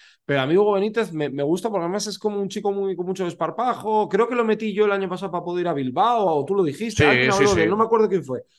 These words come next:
Speaker 1: pero es jugador para hacer año, carrera en Europa.
Speaker 2: Sí, y probablemente en España. Yo creo que su estilo de juego, eh, mucho más cerebral, encaja más en España que en Francia. Pero bueno, de momento en Francia no le está yendo mal. Trece de valoración contra París, doce
Speaker 1: Sí,
Speaker 2: contra
Speaker 1: sí, sí.
Speaker 2: Asvel,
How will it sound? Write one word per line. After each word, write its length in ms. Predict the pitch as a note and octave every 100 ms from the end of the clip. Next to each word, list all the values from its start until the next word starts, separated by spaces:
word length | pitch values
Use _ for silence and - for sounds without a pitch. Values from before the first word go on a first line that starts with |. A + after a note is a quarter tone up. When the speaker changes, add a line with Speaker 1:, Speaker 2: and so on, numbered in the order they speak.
| _ _
Speaker 1:
pero 680 | B2 A#2 A#2+ A#2+ A#2+ A#2 A#2
es 200 | A#2 -
jugador 460 | C3 C3 A#2+ C3+ -
para 180 | C#3
hacer 220 | A2 A#2+ B2+
año, 160 | B2
carrera 240 | A#2 A2 A2+
en 80 |
Europa. 320 | G#2+ A2 A2 F#2 _ _ _ _ _ _
Speaker 2:
Sí, 400 | - D#3 C3+ B2+ A2
y 500 | A2+ A2 G#2+ G#2 G#2
probablemente 640 | G2 A#2 A2+ C#3+ C#3 C#3+
en 60 | C#3+
España. 440 | - B2 A2 E2 -
Yo 140 | G2
creo 160 | A2 A2+
que 80 | A#2
su 320 | - A#2+ A#2
estilo 440 | G#2+ - C3+ C3+
de 140 | B2 A2+
juego, 880 | - A#2+ B2 A#2 B2 A#2+ A#2+ A2 G#2+
eh, 280 | G#2 G#2
mucho 280 | G#2+ B2+ B2+
más 160 | B2 A#2+
cerebral, 600 | B2 A2 A2 A#2 B2 A#2+
encaja 380 | G#2+ A2 - A2+
más 180 | A2 A2+
en 120 | G#2
España 340 | - A2 A#2
que 60 | A2+
en 120 | G2+
Francia. 340 | G#2+ G#2 F2 D#2+
Pero 140 | F2+
bueno, 200 | B2+ F#2
de 80 | F#2
momento 320 | G2+ A#2 B2
en 80 | A2+
Francia 260 | A#2+ A#2+
no 80 | A#2+
le 40 | A2+
está 180 | -
yendo 220 | A2+ G#2+ G#2+
mal. 240 | D3 E3+
Trece 260 | B2+ A2+ A#2+
de 60 |
valoración 340 | A2 G#2+ A2+ G#2+
contra 280 | G#2+ G#2
París, 380 | G2+ A2+ D3+ D#3+
doce 240 | B2 A#2 A2+
Speaker 1:
Sí, 60 |
Speaker 2:
contra 240 | G#2+ G2 G2
Speaker 1:
sí, 60 |
sí. 80 | G2
Speaker 2:
Asvel, 260 | D3 E3